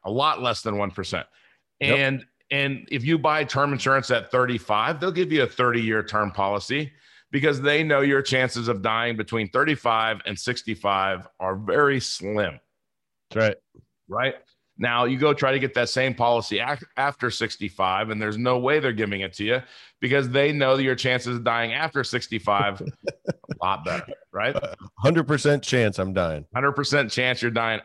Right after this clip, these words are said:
Speaker 1: after sixty-five, one percent chance, less than one percent chance you're dying before sixty-five.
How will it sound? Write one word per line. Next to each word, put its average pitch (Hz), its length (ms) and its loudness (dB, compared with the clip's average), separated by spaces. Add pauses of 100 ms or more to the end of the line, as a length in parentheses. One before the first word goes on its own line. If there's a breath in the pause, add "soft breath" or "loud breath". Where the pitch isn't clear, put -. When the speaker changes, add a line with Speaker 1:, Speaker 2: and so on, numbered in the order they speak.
Speaker 1:
after 123 380 -4
sixty-five, 101 920 -2 (440 loud breath)
one 131 300 0
percent 123 360 0
chance, 107 340 0
less 117 380 0
than 104 160 -2
one 101 160 0
percent 92 320 -4
chance 92 240 -2
you're 92 80 -6
dying 92 240 -2
before 120 320 -4
sixty-five. - 500 -10